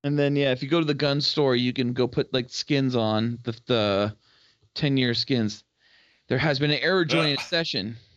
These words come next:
Speaker 1: It wouldn't let me join you. This is so fucking weird.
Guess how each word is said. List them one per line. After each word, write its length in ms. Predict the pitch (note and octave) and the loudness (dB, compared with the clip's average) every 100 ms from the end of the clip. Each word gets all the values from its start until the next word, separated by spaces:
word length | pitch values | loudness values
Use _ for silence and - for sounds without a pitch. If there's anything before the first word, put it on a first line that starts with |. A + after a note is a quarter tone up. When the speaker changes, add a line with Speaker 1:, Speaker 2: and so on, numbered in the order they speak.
| _ _ _ _ _ _ _ _ _ C#3 | _ _ _ _ _ _ _ _ _ -4
Speaker 1:
It 40 | |
wouldn't 180 | D#3+ F3+ | -2 0
let 80 | E3 | -2
me 80 | |
join 320 | D#3 F3 G#3+ C3+ | 0 0 2 0
you. 100 | A#2 | 0
This 120 | C3 | 0
is 40 | |
so 140 | G#3 G#3 | -2 -2
fucking 400 | G3+ G3 D3 B2+ | -2 -2 0 2
weird. 400 | F#3 D3 C#2+ | 2 0 -2